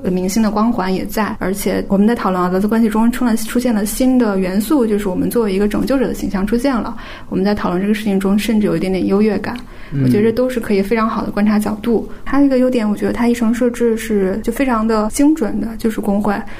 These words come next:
Speaker 1: 它所有的素材组织就是一条美国一条中国，非常明显。这个你如果第二次你不用二刷，你拖一遍就知道。工会从一建设开始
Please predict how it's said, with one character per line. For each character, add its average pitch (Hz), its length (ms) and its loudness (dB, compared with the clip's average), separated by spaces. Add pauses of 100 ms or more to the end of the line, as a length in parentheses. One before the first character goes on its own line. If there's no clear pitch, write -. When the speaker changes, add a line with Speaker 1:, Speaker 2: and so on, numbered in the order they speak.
(180)
Speaker 1:
它 226 180 -2
所 220 260 0
有 208 60 2
的 208 80 0
素 214 180 -2
材 208 260 -2
组 185 220 0
织 214 260 0
就 214 100 0
是 196 140 4
一 214 100 2
条 208 180 0
美 202 140 -2
国 190 160 0
一 190 40 0
条 196 160 -4
中 190 200 -4
国， 233 240 -6
非 277 140 0
常 214 180 0
明 185 200 -2
显。 202 340 -6
这 214 100 0
个 208 80 4
你 190 140 0
如 190 180 -2
果 202 80 2
第 202 120 0
二 220 100 2
次 214 140 -2
你 185 40 2
不 202 120 -2
用 226 80 2
二 247 120 2
刷， 220 200 0
你 196 100 2
拖 277 220 2
一 302 100 4
遍 202 140 0
就 180 100 -4
知 180 140 -6
道。 214 200 -4
工 262 160 0
会 247 140 0
从 208 360 0
一 214 120 4
建 262 240 0
设 226 140 -2
开 262 200 0
始 - 320 -4